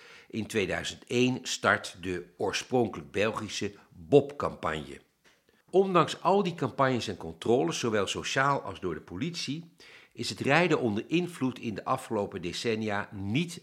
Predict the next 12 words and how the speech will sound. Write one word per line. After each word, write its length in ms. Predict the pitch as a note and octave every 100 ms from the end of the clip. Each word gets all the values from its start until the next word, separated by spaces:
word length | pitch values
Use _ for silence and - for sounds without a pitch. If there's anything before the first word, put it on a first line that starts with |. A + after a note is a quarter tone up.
| -
afgelopen. 720 | G#2+ - F#2 D#2 D2+ - -
Er 140 | G#2
was 380 | G2+ D3 - - -
in 200 | - A#2+
twintig 320 | C#3 B2 A2+
vijfentwintig 720 | - G#2+ G2 F#2+ G2 F#2 -
zelfs 260 | - G#2 E2
sprake 460 | - G2 F2 E2 F2
van 160 | F#2+
een 80 | E2
forse 400 | - - F2 -
stijging. 840 | - - E3+ D3+ C3 - D#2 D2